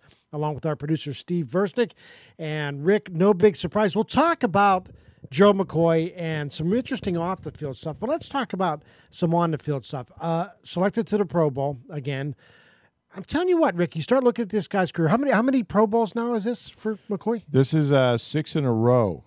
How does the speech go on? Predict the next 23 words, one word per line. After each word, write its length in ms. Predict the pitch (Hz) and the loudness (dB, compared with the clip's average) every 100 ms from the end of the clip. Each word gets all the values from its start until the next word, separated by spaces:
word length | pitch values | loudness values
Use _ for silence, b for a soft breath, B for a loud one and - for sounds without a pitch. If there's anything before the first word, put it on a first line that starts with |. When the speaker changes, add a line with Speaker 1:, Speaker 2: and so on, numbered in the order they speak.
| _ | _
Speaker 2:
Six 320 | - 123 120 | -12 -10 -4
in 80 | 131 | -2
a 20 | |
row. 120 | 117 123 | 2 2
Speaker 1:
Six 200 | 110 226 | 2 0
Speaker 2:
And 0 | |
Speaker 1:
in 60 | |
Speaker 2:
to 60 | 202 | 2
Speaker 1:
a 20 | |
Speaker 2:
put, 60 | 190 | 2
Speaker 1:
row. 240 | 165 117 | 0 -2
Speaker 2:
put 180 | - 175 | -4 -2
that 140 | 160 131 | 0 -2
in 140 | 110 | -2
contrast 680 | 127 139 151 110 101 95 - | -6 -6 -6 -4 -4 -4 -8
when, 260 | 104 98 | -8 -6
uh, 260 | 95 90 85 - _ _ _ _ - | -8 -8 -12 -16 _ _ _ _ -6
Warren 280 | 113 117 98 | -4 -2 -4
Sapp, 400 | - 131 107 - | -4 -4 -4 -8
the 80 | - | -6
Hall 200 | 104 104 | -4 -4
of 80 | 90 | -6
Famer, 340 | 127 117 95 | -6 -6 -8